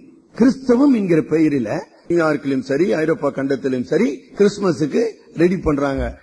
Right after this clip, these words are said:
என்னடா ready பண்றாங்கன்னா, இருநூத்தம்பது டன் cake ready பண்றேங்கிறாங்க.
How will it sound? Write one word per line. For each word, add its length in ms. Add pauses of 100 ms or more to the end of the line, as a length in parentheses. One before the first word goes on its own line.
என்னடா 360
ready 200
பண்றாங்கன்னா, 920 (880)
இருநூத்தம்பது 840
டன் 280
cake 240
ready 220
பண்றேங்கிறாங்க. 680